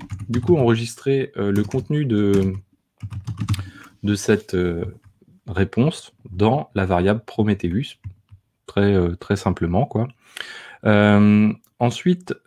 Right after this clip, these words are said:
euh, du coup, si on répond yes à Prometheus, on peut en déduire que, euh,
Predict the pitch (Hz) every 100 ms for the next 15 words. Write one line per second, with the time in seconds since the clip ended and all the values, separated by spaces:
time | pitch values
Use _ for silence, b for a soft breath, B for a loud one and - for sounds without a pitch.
0 | - 110 107 107 107 107 107 104 104 104
1 | 104 117 113 165 - - 170 160 _ -
2 | - - 117 117 123 143 139 - 104 127
3 | 135 - 107 - 104 98 104 147 190 -
4 | - - - 110 135 135 127 123 143 156
5 | - 127 143 B B B B - 107 107
6 | 107 107